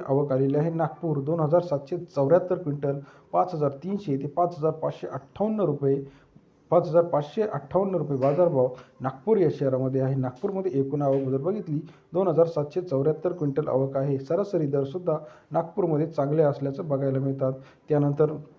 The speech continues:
पुढील मार्केट जे आहे, जालना, तीनशे तेहतीस क्विंटल आवक आली आहे, पाच हजार पा-, सहाशे एक्कावन्न ते सात हजार सातशे रुपये प्रति क्विंटल बाजारभाव जालना या शहरामध्ये आ-, आलेली आवक आपल्याला बघायला मिळते. जालनामध्ये बाजारभाव चांगला असला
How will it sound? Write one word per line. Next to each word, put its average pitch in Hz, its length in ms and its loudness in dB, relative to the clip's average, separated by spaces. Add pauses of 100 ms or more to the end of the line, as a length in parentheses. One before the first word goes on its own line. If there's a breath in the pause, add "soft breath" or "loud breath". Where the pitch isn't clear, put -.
(600)
पुढील 180 200 6
मार्केट 143 340 4
जे 139 120 4
आहे, 160 220 4 (400 loud breath)
जालना, 139 360 6
तीनशे 156 460 -2
तेहतीस 156 400 -2
क्विंटल 147 300 2
आवक 131 240 2
आली 143 180 2
आहे, 160 140 4 (380 loud breath)
पाच 190 220 4
हजार 151 180 2
पा-, 143 280 -2
सहाशे 175 420 2
एक्कावन्न 151 580 0
ते - 360 -10
सात 202 280 4
हजार 151 200 2
सातशे 151 420 -4
रुपये 151 200 2
प्रति 143 280 -4
क्विंटल 151 340 -2
बाजारभाव 135 560 2 (480 loud breath)
जालना 180 320 4
या 165 120 4
शहरामध्ये 143 500 2
आ-, - 100 -2 (120)
आलेली 139 280 2 (140)
आवक 143 280 2
आपल्याला 143 300 0
बघायला 135 340 0
मिळते. 135 240 0
जालनामध्ये 135 600 0 (320 loud breath)
बाजारभाव 156 500 6
चांगला 156 340 0
असला 143 340 2